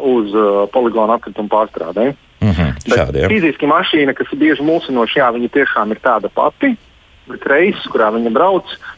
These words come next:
Speaker 1: tas, ar ko viņa piepilda šo te atkritumu bunkuru, ir,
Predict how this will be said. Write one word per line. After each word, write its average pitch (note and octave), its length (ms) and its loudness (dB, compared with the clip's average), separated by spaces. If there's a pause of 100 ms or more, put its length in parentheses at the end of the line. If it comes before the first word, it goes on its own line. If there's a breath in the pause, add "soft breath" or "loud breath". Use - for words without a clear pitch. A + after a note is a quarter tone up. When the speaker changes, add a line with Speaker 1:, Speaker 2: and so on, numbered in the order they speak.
Speaker 1:
tas, C3 180 0
ar G#2+ 100 0
ko A#2+ 120 -2
viņa A#2 160 2
piepilda A2 400 -2
šo - 200 -2
te A#2 100 0
atkritumu A#2 520 -2 (400 loud breath)
bunkuru, D3+ 560 2 (340 loud breath)
ir, C#3+ 240 0